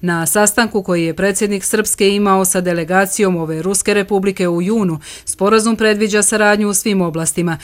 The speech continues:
kulture, obrazovanja, turizma i privrede. Tokom boravka u Srpskoj planiran je niz sastanaka sa privrednicima u Gradišci i Laktašima, kao i privredni forum u Banja Luci, informiše Zorana Marković.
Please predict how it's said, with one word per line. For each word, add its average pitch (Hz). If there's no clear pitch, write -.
kulture, 202
obrazovanja, 196
turizma 190
i 156
privrede. 180
Tokom 202
boravka 214
u 208
Srpskoj 214
planiran 196
je 180
niz 208
sastanaka 185
sa 175
privrednicima 190
u 156
Gradišci 185
i -
Laktašima, 190
kao 208
i 175
privredni 190
forum 196
u 247
Banja 208
Luci, 147
informiše 208
Zorana 208
Marković. 160